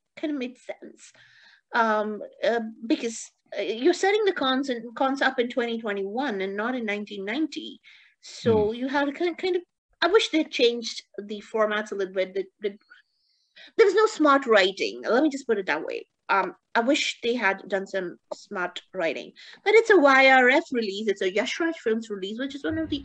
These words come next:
Speaker 1: oldest production houses. Production quality is slick, but there is no story. And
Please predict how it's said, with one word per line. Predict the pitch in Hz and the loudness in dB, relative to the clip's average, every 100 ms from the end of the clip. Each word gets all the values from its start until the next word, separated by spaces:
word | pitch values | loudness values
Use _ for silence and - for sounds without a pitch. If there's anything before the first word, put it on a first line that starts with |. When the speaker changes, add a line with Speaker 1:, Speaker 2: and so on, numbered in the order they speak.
| - | -2
Speaker 1:
oldest | 311 339 349 339 | 2 4 2 0
production | 277 240 240 254 | -2 -2 -2 -6
houses. | 254 220 220 226 214 220 220 - - _ | -2 -2 -2 -2 -2 -2 -10 -20 -20 _
Production | 262 277 - 320 | 0 2 2 0
quality | 262 214 247 226 | 4 4 4 -4
is | 220 | -8
slick, | - 220 226 254 - - _ - - _ _ | -12 -6 -2 -2 -4 -14 _ -20 -20 _ _
but | 247 226 226 | 2 2 0
there | 202 233 240 240 233 | 2 4 6 4 2
is | 226 226 214 | 2 2 0
no | 208 196 | -4 -4
story. | 196 - - 220 208 208 165 165 170 175 - | -4 -10 -6 -2 0 0 0 -2 -6 -8 -4
And | 180 | -4